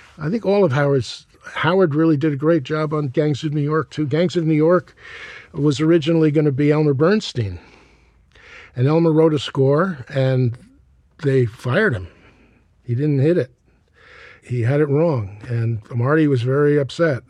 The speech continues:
and we had to wait. The film went on hiatus 'cause Howard was doing Lord of the Rings in Australia. So they had to wait for him to be finished with that. And then he came back and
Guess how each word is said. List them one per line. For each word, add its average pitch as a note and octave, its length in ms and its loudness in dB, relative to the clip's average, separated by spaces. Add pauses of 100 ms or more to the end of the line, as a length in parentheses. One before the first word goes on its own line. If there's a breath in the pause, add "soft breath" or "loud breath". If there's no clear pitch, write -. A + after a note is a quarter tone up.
and G#2+ 400 -4 (1000 loud breath)
we C3+ 120 2
had D#3+ 140 4
to C#3 60 2
wait. C#3+ 460 2 (440 loud breath)
The B2 140 0
film D#3 260 0
went D3 160 2
on C#3+ 140 2
hiatus C3+ 680 0
'cause - 420 -6 (100)
Howard C#3+ 520 0 (180)
was C3 340 0
doing C3 920 0 (380)
Lord C#3 260 2
of B2 60 0
the B2+ 60 2
Rings B2 520 -2 (880 soft breath)
in A2+ 240 -4
Australia. A2 680 -2 (580 soft breath)
So - 120 -6
they B2+ 80 2
had B2+ 80 2
to B2 60 2
wait C3+ 200 2
for B2+ 100 -6
him C3+ 140 0
to C3 80 2
be B2+ 60 2
finished B2+ 360 -4
with A#2 120 -6
that. C3+ 340 -2 (920 soft breath)
And B2 120 -2
then C3+ 100 2
he B2+ 120 2
came C3 240 0
back A#2+ 340 -2
and A#2 440 -8